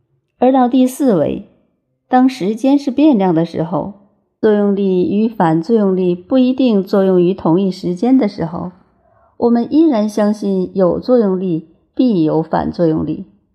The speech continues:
也就是说，有因必有果。所以佛家的因果律讲的是能量相互作用的关系，这种作用关系的同时存在和不同时存在，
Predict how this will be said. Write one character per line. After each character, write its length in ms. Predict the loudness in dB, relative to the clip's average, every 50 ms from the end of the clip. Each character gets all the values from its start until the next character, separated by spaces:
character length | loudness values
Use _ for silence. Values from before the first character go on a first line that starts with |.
| _ _ _ _ -6
也 240 | -2 0 2 2 0
就 180 | 0 -2 -2
是 100 | -2 -2
说， 500 | -4 -4 -2 0 0 0 0 -2 -6 -12 -20 _ _ _ _ -6
有 260 | -2 -2 0 0 0
因 340 | 0 2 2 2 2 0 -2 -4 -12 -20 _ _ _
必 160 | -4 -2 0
有 200 | 2 2 2 0
果。 400 | -2 -4 -6 -8 -8 -8 -12 _ _ _ _ _ _ _ _ _ _ _ _ _ _ _ _ _ _ _ _ _ _
所 200 | _ 0 2 2
以 260 | 2 2 2 0 -2
佛 280 | -4 -2 0 0 0 2
家 180 | 2 2 2
的 80 | 2 2
因 200 | 2 2 2 2
果 180 | 2 2 0 0
律 300 | 0 0 0 0 0 -2
讲 240 | -2 -2 -2 0
的 120 | 0 -2 -2
是 140 | -2 -2 -2
能 300 | -2 0 0 0 0 0
量 220 | 0 0 0 -2
相 180 | -2 -2 -4 -2
互 160 | -2 -2 -4
作 240 | -2 -2 0 0 0
用 200 | 0 0 -2 -2
的 80 | -4
关 280 | -4 -6 -4 -4 -4 -6
系， 280 | -8 -10 -16 -16 -18 _ _ _ _ _ _ _ _ _ _ _ _ _ _ -4
这 120 | -2 0
种 160 | 0 0 -2
作 160 | 0 0 0 0
用 160 | 2 0 -2
关 220 | 0 0 -2 -2
系 100 | -2 -2
的 140 | -2 -2 -2
同 280 | -4 -2 -2 0 0 0
时 200 | 0 -2 -4 -4
存 240 | -2 -2 -2 -2
在 380 | 0 0 0 0 -2 -2 -4 -10 _ _ _
和 180 | _ -4 -4 -2
不 240 | 0 0 0 0 0
同 260 | -2 -2 0 0 -2
时 160 | -2 -2 -4
存 280 | -4 -2 -2 -2 -2 -2
在， 320 | -2 -4 -6 -6 -12 _